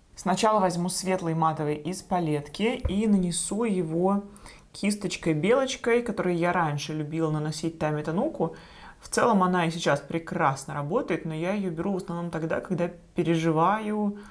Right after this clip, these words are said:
за то, насколько ровно и гладко будет ложиться цвет. Вот сейчас я наношу этот бирюзовый, я его считаю для себя опасным достаточно цветом, потому что на мне такие оттенки часто делают такой эффект, ну, синяка, короче.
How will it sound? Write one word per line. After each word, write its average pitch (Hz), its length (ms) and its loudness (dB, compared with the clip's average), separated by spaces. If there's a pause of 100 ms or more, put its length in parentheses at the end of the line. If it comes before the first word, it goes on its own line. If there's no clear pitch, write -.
(380)
за 165 180 2
то, 190 180 -2
насколько 196 680 0
ровно 185 580 0
и 165 60 -4
гладко 160 480 -4
будет 185 200 -4
ложиться 160 440 -4
цвет. - 420 -6 (760)
Вот 196 260 2
сейчас 226 720 0
я 180 180 2
наношу 170 480 -2
этот 160 200 -2
бирюзовый, 170 600 2
я 175 160 2
его 220 160 0
считаю 190 400 -2
для 156 80 -6
себя 151 300 0
опасным 156 560 -2
достаточно 190 500 -6
цветом, 208 440 -4 (380)
потому 175 400 -4
что - 300 -4
на 185 160 4
мне 185 280 2
такие 208 360 0
оттенки 196 400 -4
часто 185 500 0
делают 190 460 0
такой 156 300 -2
эффект, 208 420 -4 (440)
ну, 220 120 4
синяка, 196 540 4
короче. 123 480 -4